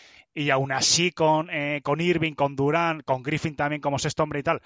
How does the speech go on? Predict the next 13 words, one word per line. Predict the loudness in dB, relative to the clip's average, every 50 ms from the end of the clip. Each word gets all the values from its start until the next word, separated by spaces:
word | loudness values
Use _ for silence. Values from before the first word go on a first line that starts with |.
| -14 -20 -20 -20 -18 -10
están | -8 -4 -2 -2 -2 -2
ganando | -2 -2 -2 -2 0 0 -2
con | -2 -2 -4
una | -2 0 0 0 0
cierta | 0 -2 -2 -2 0 -2 -2
comodidad, | -2 -2 -2 0 0 0
es | -2 -2
decir, | -4 -6 -6
si | -6 -6 -6 -6
están | -2 -2 -2 -2 -2 -2 -4 0
los | 0 0 0 0 -2
tres, | -2 -2 0 0 -2 -4 -10 -14 -20 -20 -20 -20 -20 _ _ -8
parece, | -6 -6 -4 -4 -4 -4 -4